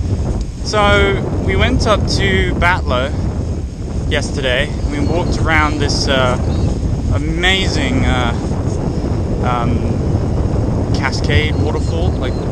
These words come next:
probably, probably the longest waterfall I've ever seen. I'm not sure what I'm gonna do today because I, I just felt like I had to get moving. Sounds a bit crazy, but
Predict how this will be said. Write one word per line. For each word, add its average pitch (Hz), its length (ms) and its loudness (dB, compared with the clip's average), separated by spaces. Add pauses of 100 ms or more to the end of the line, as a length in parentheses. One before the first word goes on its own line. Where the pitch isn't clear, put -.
(100)
probably, - 280 -2 (100)
probably 180 260 0
the 139 120 0
longest 151 380 0
waterfall 135 420 0
I've 139 240 0
ever 143 200 -2
seen. 131 300 -2 (1500)
I'm 196 120 2
not 247 180 4
sure 233 180 2
what 202 100 4
I'm 202 80 2
gonna 185 180 0
do 185 160 0
today 202 420 0
because 170 840 -2 (920)
I, 156 200 2
I 180 140 2
just - 200 -4
felt 196 180 0
like 165 160 0
I 156 80 -2
had 160 220 -2
to 156 140 -4
get 139 240 -2
moving. 147 420 -4 (1000)
Sounds 180 260 0
a - 40 -4
bit 156 180 0
crazy, 147 400 -2
but 127 240 -2